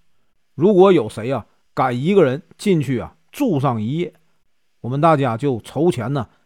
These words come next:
设宴款待他。”殷公站起身呢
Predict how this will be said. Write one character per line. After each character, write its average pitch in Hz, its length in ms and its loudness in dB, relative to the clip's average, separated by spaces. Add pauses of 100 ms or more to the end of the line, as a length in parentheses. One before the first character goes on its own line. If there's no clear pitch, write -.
(280)
设 165 340 2
宴 139 220 2
款 - 300 -12
待 107 160 -8
他。” - 80 -20 (1080)
殷 262 320 6
公 185 320 6
站 233 320 4
起 202 160 2
身 160 240 2
呢 82 200 -14